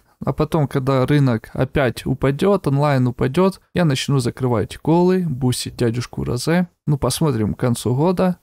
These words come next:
сколько алмазов я фарману. Вроде бы на том сервере, где я играю сейчас, P V P замесы. Немножко рынок, я скажу, ожил. То посмотрим, как оно будет.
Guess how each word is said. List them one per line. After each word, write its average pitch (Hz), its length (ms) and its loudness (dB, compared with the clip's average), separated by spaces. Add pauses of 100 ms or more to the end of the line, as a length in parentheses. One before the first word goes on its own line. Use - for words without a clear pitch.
(160)
сколько 135 640 0
алмазов 135 560 2
я 110 140 0
фарману. 120 580 0 (220)
Вроде 139 240 0
бы 131 80 2
на 127 140 2
том 131 160 0
сервере, 131 400 0
где 135 240 0
я 127 200 2
играю 139 440 0 (200)
сейчас, 135 520 -2
P 151 120 0
V 139 140 2
P 151 140 0
замесы. 196 640 2 (100)
Немножко 131 680 0
рынок, 127 360 0
я 123 100 0
скажу, 127 340 -2
ожил. 147 480 0 (220)
То 151 320 2
посмотрим, 127 640 -2
как 110 220 -4
оно 131 160 0
будет. 190 580 -4